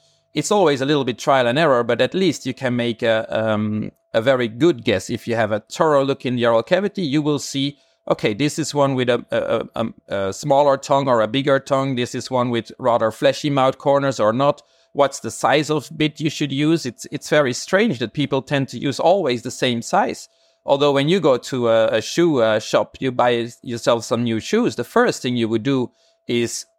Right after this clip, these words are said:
have a look at the, the size, um, and then have a look at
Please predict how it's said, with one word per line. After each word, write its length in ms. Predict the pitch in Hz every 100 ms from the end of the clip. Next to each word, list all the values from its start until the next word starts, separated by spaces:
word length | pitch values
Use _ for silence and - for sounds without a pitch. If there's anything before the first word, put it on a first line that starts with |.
| _ -
have 180 | 135 147
a 60 |
look 320 | 143 151 - - 127
at 260 | 117 _ -
the, 260 | 123 110 -
the 180 | 113 113
size, 640 | - 233 180 - - - -
um, 580 | - 107 110 107 110 113
and 160 | - 123
then 320 | 160 123 110 - _ _ _ _
have 220 | 135 120
a 40 |
look 180 | 120 110
at 220 | 110 110